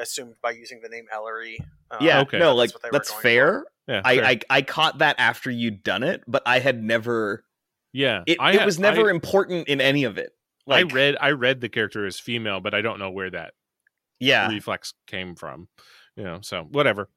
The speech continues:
Speaker 3: Um, cool.
Speaker 2: Maybe that's a reflection on us, Matt.
Speaker 3: Yeah. Yeah.
Speaker 2: <laughs>
Speaker 3: I mean, the Iron Dumbass might as well, you know,
Speaker 2: <laughs>
Speaker 3: reign supreme. Um,
Speaker 2: <laughs>
Speaker 3: cool.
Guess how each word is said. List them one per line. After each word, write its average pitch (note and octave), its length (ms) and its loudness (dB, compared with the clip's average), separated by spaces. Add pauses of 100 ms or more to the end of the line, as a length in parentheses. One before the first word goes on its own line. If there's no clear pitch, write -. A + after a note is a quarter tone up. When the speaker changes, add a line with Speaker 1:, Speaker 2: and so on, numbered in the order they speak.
(300)
Speaker 3:
Um, F#2+ 400 -8 (320)
cool. B2+ 420 -4 (720)
Speaker 2:
Maybe B2 200 4
that's C3 180 4
a A#2+ 60 4
reflection A2+ 420 0
on G2 140 -2
us, F2+ 240 -4
Matt. E2 260 -10 (320)
Speaker 3:
Yeah. A2 260 -2 (340)
Yeah. G2+ 200 -12 (160)
Speaker 2:
<laughs> - 1160 -2 (560)
Speaker 3:
I A#2+ 80 -6
mean, B2 180 -2
the A#2+ 100 0
Iron C3 260 0
Dumbass A#2 500 -2
might A2+ 220 -2
as G#2 80 -10
well, G#2 460 -4 (180)
you G#2 140 -12
know, D#3 100 -2
Speaker 2:
<laughs> - 1900 -6
Speaker 3:
reign A2+ 320 -6
supreme. A2 640 -6 (420)
Um, G2+ 340 -10 (640)
Speaker 2:
<laughs> - 640 -18
Speaker 3:
cool. B2 420 -10